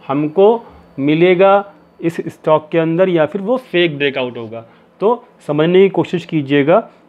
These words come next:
कि भाई break, breakout जो होते हैं वो दो तरीके के होते हैं, एक होता है real breakout, एक होता है फेक breakout। तो fake breakout भी होने के chances हैं और real breakout होने के भी chances हैं। अब जैसे कि मुथूट finance के अंदर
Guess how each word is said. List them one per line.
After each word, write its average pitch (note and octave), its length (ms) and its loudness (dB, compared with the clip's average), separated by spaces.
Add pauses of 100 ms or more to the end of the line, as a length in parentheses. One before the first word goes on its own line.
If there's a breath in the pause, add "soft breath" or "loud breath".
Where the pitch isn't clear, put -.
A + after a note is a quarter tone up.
(120)
कि D3+ 80 -8
भाई D3 280 -2 (420 soft breath)
break, C#3+ 400 -4
breakout D#3 460 0
जो D#3+ 240 -4
होते C3+ 340 -10
हैं D#3+ 140 -6
वो G#3+ 160 -8
दो F3 260 -2
तरीके E3+ 340 0
के C#3+ 100 -6
होते A#2 280 -6
हैं, A2 120 -14 (320 soft breath)
एक D3+ 200 -2
होता F3 200 0
है F#3+ 80 6
real C#3 320 -2
breakout, C#3+ 480 -2
एक D#3 200 -10
होता D3 220 -8
है D#3 140 -4
फेक F3 460 -4
breakout। A2+ 420 -6 (520 soft breath)
तो A#3 180 2 (540 loud breath)
fake G3+ 240 2
breakout F#3+ 480 2 (320)
भी B2+ 220 -6
होने G3 280 0
के F3+ 100 -6
chances E3 460 -4
हैं E3+ 240 -4
और E3 220 2
real D#3 280 0
breakout D3 440 -4
होने C#3 280 -6
के D3 160 -6
भी A3+ 160 -2
chances C3+ 420 -2
हैं। A2+ 180 -10 (340 soft breath)
अब F#3 140 0
जैसे F3+ 320 0
कि G3 140 -6
मुथूट F#3 400 -4
finance C3+ 420 -4
के C#3 120 -8
अंदर B2 340 0